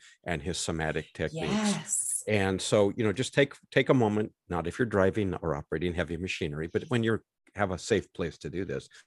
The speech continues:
Speaker 1: you know, take one hand, put it on the, the, the, your, the palm of, or the palm of, take the palm of your hand and put it
Speaker 2: <laughs>
Speaker 1: on your forehead. And then
Speaker 2: <laughs>
Speaker 1: take, take your other hand and just place it on your heart.
Speaker 2: Oh.
Speaker 1: And take a moment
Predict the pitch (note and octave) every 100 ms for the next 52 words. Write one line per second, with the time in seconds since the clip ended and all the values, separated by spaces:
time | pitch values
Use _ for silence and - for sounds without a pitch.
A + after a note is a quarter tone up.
0 | - - - G#2 - B2 C3 C3 A#2 A2+
1 | A2+ - A#2+ A#2 G#2 G#2 F#2 - F#2 -
2 | _ - F2+ - _ _ _ _ _ -
3 | F#2+ - - - - G#2 G2+ F#2 - E2
4 | D2+ - - D2+ C#2 - A#2 - F#2 C3
5 | C#3+ G#2 G#2 G#2 G#2+ F2+ - G#2+ F#2 F#2+
6 | F#2+ F2+ D#2+ F2+ D#2+ D#2 D2 _ - A#3+
7 | - G#2 A#2 A2+ D3 - _ - C3 -
8 | A2+ A#2 A2+ G#2 G#2 G2 G#2 - G#2 -
9 | G2 F2+ E2 D#2 A#2+ G2+ C#2+ - _ _
10 | _ - A#3 A#3 E3 D#3+ C#3 E3+ G#3 E3+
11 | G#2 F2+ D#2 C#2+ G#2+